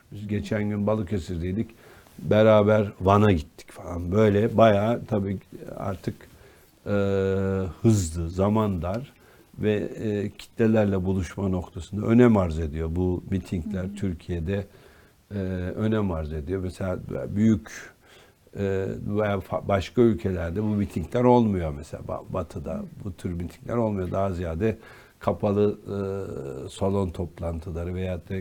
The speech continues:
Speaker 1: küçük
Speaker 2: Hı hı.
Speaker 1: açık hava toplantıları şeklinde, e, etkinlikler oluyor. Ama Türkiye'de hala bu geçerli ve iyi.
Speaker 2: İyi de mesela <coughs> C H P'ye
Speaker 1: Ve
Speaker 2: gitti.
Speaker 1: heyecan var.
Speaker 2: Evet.
Speaker 1: Yani bir de
Speaker 2: Öyle mi?
Speaker 1: esasında şu var. Yani baktığınızda bir heyecan var. Bu tarafa baktığınızda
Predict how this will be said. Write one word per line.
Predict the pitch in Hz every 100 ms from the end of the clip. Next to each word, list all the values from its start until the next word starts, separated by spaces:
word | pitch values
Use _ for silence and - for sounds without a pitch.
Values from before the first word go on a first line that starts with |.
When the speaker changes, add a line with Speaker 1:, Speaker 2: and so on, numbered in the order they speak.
| 85
Speaker 1:
küçük | - - - 92 -
Speaker 2:
Hı |
hı. | 107
Speaker 1:
açık | 90 95
hava | 95 92
toplantıları | 104 - - 80 78 78 82 101 - - - _
şeklinde, | - - 101 - 92 90 90 95
e, | 98 - 92 90 95 - - - 90
etkinlikler | - 95 85 82 85
oluyor. | 82 85 90
Ama | 90 92
Türkiye'de | 104 95 - 90
hala | 95 90 87
bu | 87
geçerli | 90 85 - 85 95
ve | 104
iyi. | - - 82 - _ _ - -
Speaker 2:
İyi | 240 240
de | 277 247 214 180
mesela | 240 - -
<coughs> | - 151
C | 226 247
H | 247
P'ye | 247
Speaker 1:
Ve | 240
Speaker 2:
gitti. | 147
Speaker 1:
heyecan | 143 139 123 143 143 98
var. | 85 - 98
Speaker 2:
Evet. | 98
Speaker 1:
Yani | 107 104 101
bir | 113
de |
Speaker 2:
Öyle | 131
mi? | 127
Speaker 1:
esasında | - 107 85 123 170
şu | 190 156
var. | 98 - - - - _
Yani | 110 110 107
baktığınızda | 131 117 104 101 117 170
bir | 151
heyecan | 135 135 131 127 127 101
var. | 85 80
Bu | 107
tarafa | 131 127 120 101
baktığınızda | 92 - 101 92 82 120